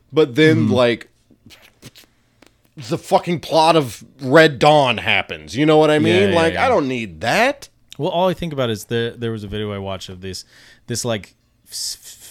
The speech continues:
Speaker 2: fifteen, sixteen-year-old kid was on, uh, or talking to these guys, and basically this kid was just super smart. Like, not genius level, but he had, he
Speaker 1: Right, right.
Speaker 2: looked at the system and figured out a way to navigate his way through it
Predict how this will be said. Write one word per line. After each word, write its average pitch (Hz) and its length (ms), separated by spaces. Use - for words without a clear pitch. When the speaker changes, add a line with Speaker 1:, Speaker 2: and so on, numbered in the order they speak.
Speaker 2:
fifteen, 120 420
sixteen-year-old 120 580
kid 107 200
was 104 120
on, 95 400
uh, 104 100
or 95 140
talking 104 240
to 98 60
these 87 140
guys, 101 420
and 101 80
basically 117 340
this 101 180
kid 139 200
was 117 120
just 101 180
super 107 300
smart. - 500
Like, 101 280
not 135 220
genius 107 400
level, 92 200
but 87 160
he 110 120
had, 101 120
he 110 120
Speaker 1:
Right, 190 80
right. 107 180
Speaker 2:
looked 135 260
at 147 100
the 127 80
system 104 420
and 90 100
figured 104 300
out 95 140
a 95 40
way 90 220
to 92 180
navigate 95 380
his 90 120
way 87 120
through 139 260
it 104 120